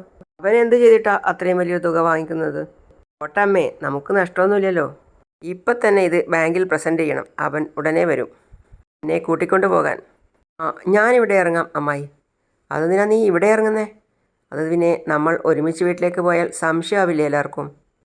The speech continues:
"ആ, അത് ഞാൻ ഓർത്തില്ല. എന്നാ പിന്നെ വണ്ടി ഒന്ന് നിർത്ത്. ആ ചെക്ക് പഴയതുപോലെ കീറിക്കളയരുത് എന്ന് പറയണം.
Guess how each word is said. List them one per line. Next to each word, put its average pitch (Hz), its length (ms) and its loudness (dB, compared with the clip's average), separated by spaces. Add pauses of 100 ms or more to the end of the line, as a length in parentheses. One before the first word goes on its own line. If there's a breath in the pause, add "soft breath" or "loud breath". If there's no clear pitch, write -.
(180)
"ആ, 143 200 -10
അത് 156 200 0
ഞാൻ 190 260 4
ഓർത്തില്ല. 151 440 -2 (140)
എന്നാ 151 160 -2
പിന്നെ 160 360 -2
വണ്ടി 165 260 0
ഒന്ന് 185 140 2
നിർത്ത്. 175 300 -4 (540)
ആ 156 40 -6
ചെക്ക് 175 560 -4
പഴയതുപോലെ 170 760 2
കീറിക്കളയരുത് 165 640 0
എന്ന് 151 260 -4
പറയണം. 139 320 -2